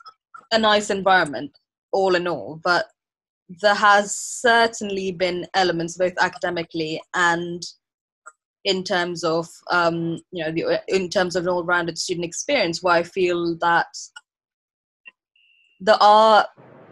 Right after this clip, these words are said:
things not being addressed, there are racial issues that have not been addressed, that have only quite recently begun to come out into the, um, into the public spheres of discourse. And I mean this in a very localized way.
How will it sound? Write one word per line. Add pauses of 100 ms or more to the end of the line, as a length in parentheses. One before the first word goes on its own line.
(220)
things
not
being
addressed,
there
are
racial
issues
that
have
not
been
addressed, (560)
that
have (160)
only
quite
recently
begun
to
come
out (100)
into
the,
um, (720)
into
the
public
spheres
of
discourse.
And
I
mean
this
in
a
very
localized
way.